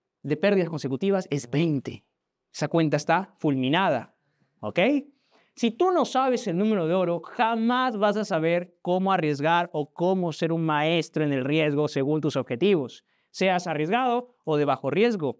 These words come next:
Quizá arriesgas un uno por ciento y tu número de pérdidas consecutivas, no sé, cinco. Podrías, oye, estás perdiendo dinero, podrías arriesgar un poquito más y aún tener la cuenta tranquila. Y el número promedio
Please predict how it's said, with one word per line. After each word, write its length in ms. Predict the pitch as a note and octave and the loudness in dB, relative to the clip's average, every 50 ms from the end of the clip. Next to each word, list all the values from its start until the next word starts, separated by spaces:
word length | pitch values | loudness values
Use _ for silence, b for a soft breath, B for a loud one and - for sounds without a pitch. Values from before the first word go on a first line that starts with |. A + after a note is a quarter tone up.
| b b b b | b b b b
Quizá 240 | b - A#3+ A#3 D#4+ | b -2 0 0 0
arriesgas 360 | D#4 D4+ D4+ C#4 C#4+ C#4 C#4+ | 0 0 0 0 0 0 0
un 100 | D4 C4+ | 0 0
uno 240 | C4+ C#4+ C#4 C#4 C#4 | 0 2 0 0 0
por 160 | - G#3+ F3+ | -2 -2 -2
ciento 540 | F3+ - B3 C#4 D#4 D#4+ C4 G#3 F3 E3+ E3 | -2 -2 0 0 2 2 0 0 0 0 0
y 60 | E3 | 0
tu 120 | E3 E3+ F3+ | 0 0 0
número 360 | G3+ A3 A3+ A#3 A#3+ A#3+ A#3+ | 0 2 2 2 2 2 2
de 80 | A#3 G3+ | 0 -2
pérdidas 300 | G#3+ A3 A3 A3+ A#3 A#3 | -2 -2 -2 -2 -2 -2
consecutivas, 720 | - G#3+ G3+ - - - D3+ - G#3+ A3 G#3+ A#3 G#3+ F#3 | -2 -4 -4 -4 -6 -8 -6 -2 0 2 2 2 2 0
no 60 | G3+ | -2
sé, 200 | G#3 - D4+ B3+ | -4 -4 -4 -4
cinco. 560 | - - D4+ E4+ F4+ E4+ B3 F#3+ D3+ D3+ C#3+ | -2 0 2 2 4 4 2 2 0 -2 -2
Podrías, 320 | D3 G3+ C4+ D#4+ F4+ E4 - | 0 0 0 0 0 0 0
oye, 200 | G#4+ A4 F#4 G#3 | 0 0 2 0
estás 560 | E3+ - - D4 D#4 C#4+ - - - - _ _ _ | 0 0 2 2 2 2 0 -6 -16 -18 _ _ _
perdiendo 300 | - G#3+ A#3 C#4 D4+ D4 | -2 -2 0 0 0 0
dinero, 340 | C4 C4+ E4 F4 D4+ A3+ F#3 | 0 0 0 0 0 0 0
podrías 200 | G3 A3 B3 B3+ | 0 0 0 0
arriesgar 220 | C4 A3+ A3 B3 | 0 0 0 0
un 80 | C#4 C#4+ | 0 0
poquito 320 | - A#3 - A#3 - B3+ | -2 -2 -4 -2 -2 0
más 240 | A3+ A#3 C4+ C#4+ B3 | 0 0 0 0 0
y 60 | G#3+ | 0
aún 220 | G3 G3 A3+ A#3+ A3 | 0 0 0 0 0
tener 200 | G3+ G3+ A3 A3+ | 0 0 0 0
la 80 | G#3+ | 0
cuenta 240 | G#3+ A3 A3+ A3+ A3 | 0 0 0 0 0
tranquila. 600 | G3 D#3+ D#3 D#3 - C4+ B3+ D#3+ A#2+ - - _ _ _ _ _ _ _ _ _ _ _ _ _ _ _ _ _ - | 0 -2 -2 0 2 2 2 2 0 -2 -6 _ _ _ _ _ _ _ _ _ _ _ _ _ _ _ _ _ -4
Y 80 | G#3+ C#4+ | 0 0
el 80 | D#4 | 2
número 260 | D4+ D#4 D4 D4 C#4+ C#4+ | 2 2 2 0 0 0
promedio 640 | B3 A#3 A#3 B3+ B3+ G#3+ F3+ D#3 D#3 D3+ D#3 - | 0 0 0 2 2 0 0 0 -2 -4 -6 -12